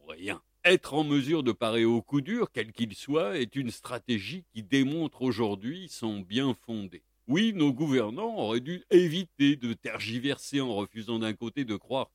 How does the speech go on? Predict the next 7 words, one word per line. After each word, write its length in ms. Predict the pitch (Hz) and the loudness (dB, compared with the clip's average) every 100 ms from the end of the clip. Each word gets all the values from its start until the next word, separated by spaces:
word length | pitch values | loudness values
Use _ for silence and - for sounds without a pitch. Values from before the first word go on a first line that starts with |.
| 110 | -10
que 60 | |
nous 180 | 107 113 | -6 -2
ne 140 | 110 | -2
pouvions 580 | 104 - 196 185 254 226 - - | -4 -4 -4 0 0 0 -6 -2
être 320 | 139 127 - | 0 0 -2
impactés 600 | 107 - 107 - - 113 | -4 0 -2 -2 -4 -4
sévèrement 760 | - 95 90 82 87 113 190 | -4 -6 -6 -6 -6 -4 -4